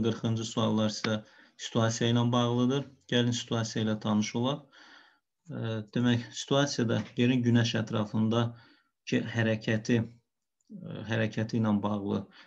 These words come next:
mətn və təsvir verilmişdir. Yerin günəş ətrafında hərəkəti zamanı dörd xüsusi gün fərqləndirilir. Bunlar fəsillərin dəyişdiyi iyirmi bir mart, yəni yaz gecə gündüz bərabərliyi günü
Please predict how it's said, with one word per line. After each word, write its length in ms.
mətn 440
və 140
təsvir 540
verilmişdir. 760
Yerin 240
günəş 260
ətrafında 540
hərəkəti 420
zamanı 600
dörd 280
xüsusi 400
gün 220
fərqləndirilir. 800
Bunlar 380
fəsillərin 640
dəyişdiyi 600
iyirmi 380
bir 180
mart, 400
yəni 400
yaz 220
gecə 260
gündüz 340
bərabərliyi 680
günü 240